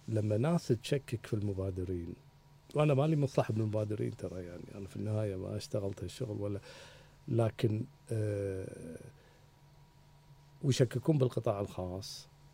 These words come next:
أنا أعتقد لأن ما عندنا الحد الأدنى من المواطنين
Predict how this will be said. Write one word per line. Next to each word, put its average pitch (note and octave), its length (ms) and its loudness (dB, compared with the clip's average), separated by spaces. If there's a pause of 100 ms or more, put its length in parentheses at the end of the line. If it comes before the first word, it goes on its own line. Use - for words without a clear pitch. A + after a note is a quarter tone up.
(600)
أنا E3 300 10
أعتقد C3 520 4 (400)
لأن D3+ 720 2 (300)
ما C3+ 420 8
عندنا C#3+ 340 4
الحد B2+ 520 2
الأدنى A#2+ 760 2 (140)
من C#3 400 8 (140)
المواطنين A#2 1000 4